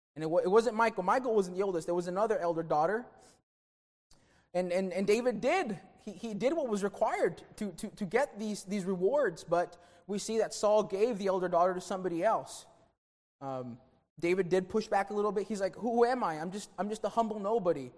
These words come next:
I, I can't des-, I don't deserve to marry your daughter." So, so Saul takes his eldest daughter and get, marries her off to somebody else. And then in verse twenty, we get introduced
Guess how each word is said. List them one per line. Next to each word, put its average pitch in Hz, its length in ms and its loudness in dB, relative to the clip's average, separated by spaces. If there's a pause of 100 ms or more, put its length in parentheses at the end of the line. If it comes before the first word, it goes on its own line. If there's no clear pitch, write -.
(360)
I, 165 180 -2
I 202 60 2
can't 214 240 -2
des-, 170 300 -4
I 190 100 4
don't 247 120 6
deserve 208 380 -2
to 196 80 -10
marry 190 140 -2
your 175 100 -2
daughter." 190 300 4
So, 190 260 0 (160)
so - 140 -2
Saul 226 280 4
takes 247 400 2
his 220 140 -4
eldest 226 320 -2
daughter 240 240 6
and 196 180 -4
get, 208 160 -2
marries 240 320 0
her 220 140 2
off 220 160 2
to 214 60 -10
somebody 202 380 0
else. 147 440 0 (1000)
And 185 100 0
then 214 80 -2
in 208 60 -2
verse 254 200 4
twenty, 254 300 2
we 226 100 2
get 196 180 4
introduced 220 680 -2